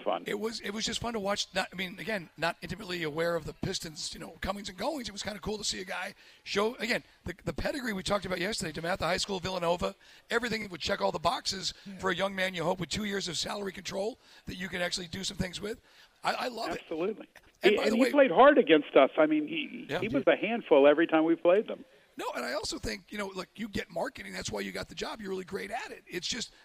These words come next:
Speaker 2: the idea you're not throwing up the white flag. Like, had they moved Bogey off the roster?
Speaker 1: Oh, no.
Speaker 2: The fact
Speaker 1: No,
Speaker 2: that
Speaker 1: I mean,
Speaker 2: everyone's here.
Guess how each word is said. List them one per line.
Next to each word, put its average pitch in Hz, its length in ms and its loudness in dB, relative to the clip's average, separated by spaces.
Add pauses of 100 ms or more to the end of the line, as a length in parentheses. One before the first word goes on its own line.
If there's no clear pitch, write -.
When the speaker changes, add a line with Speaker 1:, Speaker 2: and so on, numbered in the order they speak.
Speaker 2:
the 196 140 0
idea 220 200 0
you're 214 120 -4
not 208 180 -4
throwing 214 160 -2
up - 60 -6
the 202 80 -4
white 185 200 2
flag. 190 320 -2
Like, 160 140 -6
had 170 140 -4
they 175 120 -2
moved 185 360 -6
Bogey 185 340 0
off - 340 -14 (280)
the 165 80 -2
roster? 165 380 2
Speaker 1:
Oh, 311 40 -4
no. 220 400 -6
Speaker 2:
The 170 80 -2
fact 196 200 2
Speaker 1:
No, - 60 2
Speaker 2:
that - 60 -2
Speaker 1:
I - 40 -2
mean, 139 80 0
Speaker 2:
everyone's 185 360 0
here. 233 240 -2